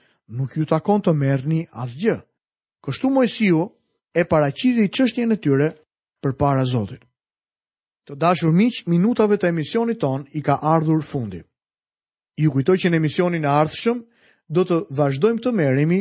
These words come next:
me çështjen që sapo ju kemi parashtruar, problemin që vajzat e Celofehadit paraqitën përpara Mojsiut. Mojsiu do t'i lutet Perëndis dhe do të dëgjojë nga Perëndia.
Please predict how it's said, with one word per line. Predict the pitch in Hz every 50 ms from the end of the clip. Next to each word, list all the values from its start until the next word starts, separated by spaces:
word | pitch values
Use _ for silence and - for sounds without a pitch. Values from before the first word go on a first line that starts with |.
| - -
me | 151 143 143 131
çështjen | - - - 247 233 214 - 226 226 226 226 226
që | - - 143
sapo | - - - 226 214 220 220 214 214 - - _ -
ju | 165 165
kemi | - - 160 160 160 151
parashtruar, | - 180 180 180 165 151 - - 135 123 117 131 151 185 - - _ _ _ _ _ _ -
problemin | 120 110 117 135 160 185 196 196 208 208 208 202 _ _ _ _ _ _ -
që | - 135
vajzat | 123 160 196 226 233 208 202 220 214 -
e | 170 160
Celofehadit | - - - 247 247 254 233 - 233 175 139 120 127 131 160 180 - -
paraqitën | 147 139 131 127 - - 202 185 - 196 175
përpara | - 160 147 - 165 165 165 165 165
Mojsiut. | 156 143 139 127 - 107 92 78 - - - _ _ _ _ _ _ _ _ _ _ _ _ -
Mojsiu | 127 123 - - 156 175 180 185 180 175
do | 147 151 143
t'i | 135 131
lutet | 139 156 165 160 160 147 -
Perëndis | - 135 127 123 135 156 208 247 226 - - - _ _ _ _ _ _ -
dhe | 160 226 247
do | 226 240 214
të | 214 196 170
dëgjojë | 175 151 143 165 214 220 220 226 208
nga | 190 190 180
Perëndia. | - 180 165 160 147 131 123 110 98 87